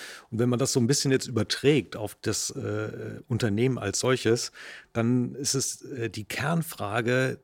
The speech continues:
der Reaktionsfähigkeit. Ne, also wie kann ich eigentlich im Unternehmen sowohl organisatorisch,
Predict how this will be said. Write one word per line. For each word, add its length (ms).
der 520
Reaktionsfähigkeit. 1300
Ne, 80
also 180
wie 140
kann 340
ich 260
eigentlich 600
im 180
Unternehmen 880
sowohl 500
organisatorisch, 1120